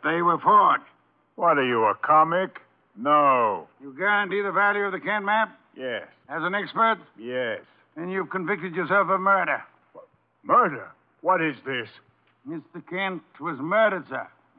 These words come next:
Speaker 1: Evidently for the map and letters he bought. But of all persons involved, you alone believe in the value of the map. No one else does. Therefore, you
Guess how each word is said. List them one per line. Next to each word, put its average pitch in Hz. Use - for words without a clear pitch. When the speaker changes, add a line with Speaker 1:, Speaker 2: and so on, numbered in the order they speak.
Speaker 1:
Evidently 151
for 143
the 147
map 165
and 156
letters 156
he 147
bought. 143
But 127
of 135
all 208
persons 165
involved, 170
you 185
alone 185
believe 180
in 175
the 165
value 170
of 160
the 160
map. 160
No 156
one 170
else 175
does. 120
Therefore, 160
you 180